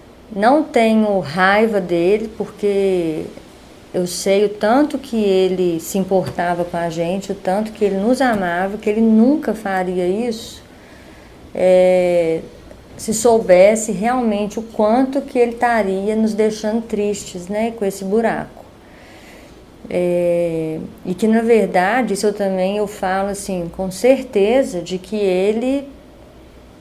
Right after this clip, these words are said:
ele se matou imaginando que pra nós seria melhor, porque isso também é um sentimento muito comum da pessoa que tá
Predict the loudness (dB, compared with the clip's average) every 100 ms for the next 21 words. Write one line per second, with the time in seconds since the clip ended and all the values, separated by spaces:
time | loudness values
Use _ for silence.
0 | -10 -4 -2 -2 0 2 2 -2 -2 0
1 | 2 2 2 -4 -20 -20 -20 -20 -20 -20
2 | -6 0 4 4 6 4 4 2 2 2
3 | 0 -2 0 0 2 4 4 2 2 2
4 | 4 4 2 0 0 2 2 0 -6 -6
5 | -4 -2 -2 -8 -18 -6 -2 -2 -2 -2
6 | 0 2 2 0 -2 2 4 4 0 -6
7 | -6 -6 -6 -6 -6 -6 -2 0 0 0
8 | -2 0 -2 -2 -4 -4 -2 -4 -4 -6
9 | -6 -4 -4 -6